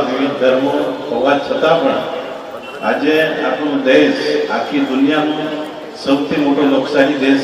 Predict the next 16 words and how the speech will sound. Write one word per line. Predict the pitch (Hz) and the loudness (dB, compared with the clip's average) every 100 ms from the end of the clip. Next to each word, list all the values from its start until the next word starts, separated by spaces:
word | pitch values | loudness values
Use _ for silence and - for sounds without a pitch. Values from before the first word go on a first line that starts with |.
| - | 0
છે, | 143 | -2
ત્યારે | 135 135 135 156 - - - - - - - - - | 2 4 4 4 0 -4 -4 -6 -8 -12 -12 -6 -4
આપણે | - - - | -2 -2 0
સૌએ | 160 156 170 135 - - 151 - 143 151 151 156 135 135 120 131 160 | 2 4 4 4 2 -2 -4 -4 -6 -8 -10 -12 -12 -16 -10 0 0
એક | 170 - | 0 -2
થઈને | 147 151 151 131 147 147 147 - - - - - - - - | 0 2 2 0 0 -2 -4 -8 -12 -16 -18 -18 -14 -6 -4
આપણને | 156 160 160 143 | 0 0 0 0
જે | 156 160 160 - - 160 - - - 147 | 0 0 -2 -6 -8 -10 -12 -14 -10 -4
એક | 143 131 | -4 0
લક્ષ્યાંક | 127 113 - 156 156 139 | -2 -2 0 2 2 2
મળ્યો | 135 127 117 | 2 2 0
છે | - 104 - | -4 -6 -6
કે | 127 - | -6 -6
ભારતને | - 123 135 139 143 147 143 | -2 0 0 -2 -2 -2 -2
શ્રેષ્ઠ | 143 139 - 131 | -2 -2 -2 -2
બનાવવું | 123 135 139 294 | 0 0 0 0